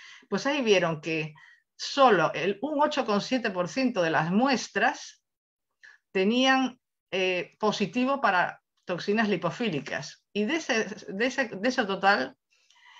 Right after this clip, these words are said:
el ochenta por ciento correspondían a yesotoxinas, ¿eh?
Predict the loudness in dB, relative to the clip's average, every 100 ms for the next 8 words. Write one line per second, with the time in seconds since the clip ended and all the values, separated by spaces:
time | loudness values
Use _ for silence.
0 | -8 2 4 6 2 2 2 2 -2 -4
1 | -4 -4 -4 -2 2 4 2 2 0 0
2 | -4 -4 -4 0 2 2 -2 -6 -12 -14
3 | -8 -4 -2 -4